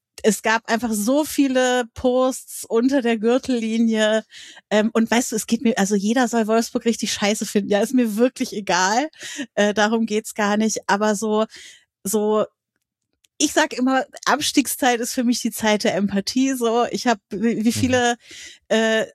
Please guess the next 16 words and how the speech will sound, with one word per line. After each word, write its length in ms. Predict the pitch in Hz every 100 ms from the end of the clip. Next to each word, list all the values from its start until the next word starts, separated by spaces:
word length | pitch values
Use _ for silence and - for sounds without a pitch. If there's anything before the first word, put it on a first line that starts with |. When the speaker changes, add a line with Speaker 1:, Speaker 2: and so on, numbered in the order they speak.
| _
Speaker 1:
Nachrichten 520 | 226 214 240 294 -
ich 160 | 240 269
schon 120 | 277
an 120 | 220
Leute 320 | 220 214 226 208
selber 260 | 208 233
geschickt 420 | 208 - 233 -
habe, 220 | 233 202 202
wenn 100 | 202
ihre 160 | 214
Vereine 420 | - 220 202 220
abgestiegen 640 | 175 - - - 208 202 220
sind 400 | 214 214 220 226
und, 440 | - 202 202 202
äh, 220 | 190 196 196
Mitleid 640 | 214 - 202 202 202